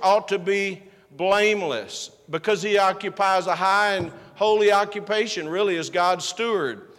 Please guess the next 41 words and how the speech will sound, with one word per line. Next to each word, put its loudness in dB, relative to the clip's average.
So -4
all, 4
and -4
by 4
the 2
way, 2
all 4
of 0
us 2
are -6
to -4
live -4
blameless -2
lives. 0
What 0
that, -6
what 0
that -2
means -2
is, 0
when -10
you 0
and 2
I 4
do -4
something -4
wrong, 4
we 0
ought 2
to -2
make -2
it -6
right 0
pronto. -6
Confess 0
it 4
and -12
forsake -2
it. -10
No 2
one, 4